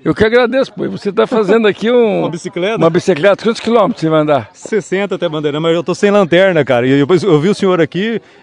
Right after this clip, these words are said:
Speaker 2: entregando a plantadeira, falei, "Deixa eu parar ali e falar com o Romanelli." Falei, "Pô, Oswaldo, Oswaldo,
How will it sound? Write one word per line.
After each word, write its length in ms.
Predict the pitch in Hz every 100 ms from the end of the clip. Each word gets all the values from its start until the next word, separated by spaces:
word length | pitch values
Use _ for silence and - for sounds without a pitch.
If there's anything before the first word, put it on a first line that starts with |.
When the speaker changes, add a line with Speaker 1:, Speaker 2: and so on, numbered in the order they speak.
| -
Speaker 2:
entregando 480 | 143 156 131 151
a 60 | 151
plantadeira, 500 | 151 151 139 127 156
falei, 200 | 160 151
"Deixa 220 | 156 -
eu 20 |
parar 300 | 208 185 180
ali 160 | 160 156
e 40 |
falar 300 | 190 220 190
com 100 | 175
o 20 | 180
Romanelli." 440 | 196 196 143 139
Falei, 180 | 151 151
"Pô, 120 | 165
Oswaldo, 300 | 131 143 135
Oswaldo, 380 | 139 175 165